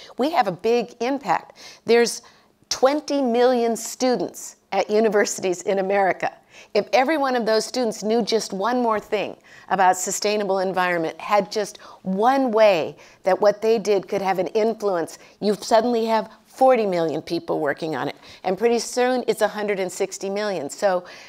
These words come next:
where we can act locally, we can actually have an outside impact. So I think when you have that kind of fragmentation, you just have to find a different way to do it.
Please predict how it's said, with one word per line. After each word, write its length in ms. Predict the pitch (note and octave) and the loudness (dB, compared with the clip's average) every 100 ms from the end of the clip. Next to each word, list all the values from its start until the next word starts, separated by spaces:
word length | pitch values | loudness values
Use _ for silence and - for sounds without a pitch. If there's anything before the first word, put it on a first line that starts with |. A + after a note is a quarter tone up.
| - | -4
where 240 | F#3+ A3 | 2 4
we 160 | B3 A#3 | 4 0
can 220 | A3 G3+ | -2 -6
act 300 | G3+ G3 F#3+ | -2 -2 -2
locally, 600 | G#3 A3 A#3 A3 G3+ F#3+ F#3 - | 2 2 2 0 -2 -2 -6 -6
we 120 | G3+ G#3+ | -2 -2
can 200 | A#3 - - | -2 -6 -4
actually 540 | A3 B3+ - G#3+ F#3+ | -4 -4 -4 -2 -2
have 200 | G3 F3 | -2 -4
an 120 | F3+ - | -4 -4
outside 680 | F#3+ G3 G3+ - E3+ D#3+ D#3+ | 0 0 0 -2 -2 -4 -4
impact. 540 | - F#3+ F3 D#3+ - - - - - | -6 -6 -4 -6 -6 -14 -20 -20 -8
So 140 | A3+ | -2
I 100 | A3 | 0
think 220 | A3+ C#4+ | 0 -2
when 160 | C#4 A#3 | 0 0
you 80 | A3 | 2
have 200 | A3+ A3 | 0 0
that 220 | G#3 - | -2 -4
kind 300 | A3 G#3+ G#3+ | -6 -2 0
of 160 | E3+ E3+ - - | -2 -4 -20 -10
fragmentation, 840 | - G#3+ G#3+ G#3 G3+ A#3 A#3+ A3+ G3+ | 0 2 2 -2 -4 -2 -2 -2 -4
you 120 | G#3 | -4
just 260 | G#3 A#3 - | -4 -6 -4
have 220 | G#3+ G3+ | -4 -4
to 60 | G3 | -12
find 280 | F#3+ F#3+ | -8 -8
a 60 | F3 | -6
different 380 | D#3 F#3+ F#3+ - | -4 -4 -4 -4
way 160 | F3+ E3+ | -2 -2
to 80 | |
do 240 | E3 G3 F#3+ | -2 0 0
it. 140 | B2+ | 0